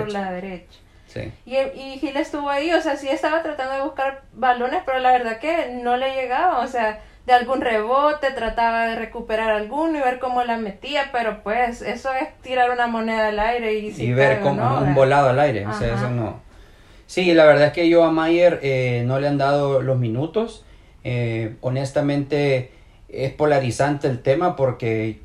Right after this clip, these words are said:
Speaker 1: yo creo que le afecta o le afectó en su llegada a fas, eh, el hecho de que su hermano haya sido lo que fue para, para el equipo.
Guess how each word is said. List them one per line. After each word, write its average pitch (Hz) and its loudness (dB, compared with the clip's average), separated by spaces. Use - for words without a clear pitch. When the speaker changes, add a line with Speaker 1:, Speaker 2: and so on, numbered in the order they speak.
Speaker 1:
yo 131 0
creo 135 0
que 127 0
le 117 -2
afecta 147 0
o 131 6
le 117 0
afectó 117 -2
en 127 -2
su 123 -6
llegada 120 2
a - -2
fas, - -4
eh, - -20
el 131 0
hecho 131 2
de 139 2
que 139 -2
su 131 2
hermano 120 0
haya 127 0
sido 135 -2
lo 127 0
que 107 -8
fue 127 0
para, 123 0
para 113 0
el 101 -2
equipo. 156 -6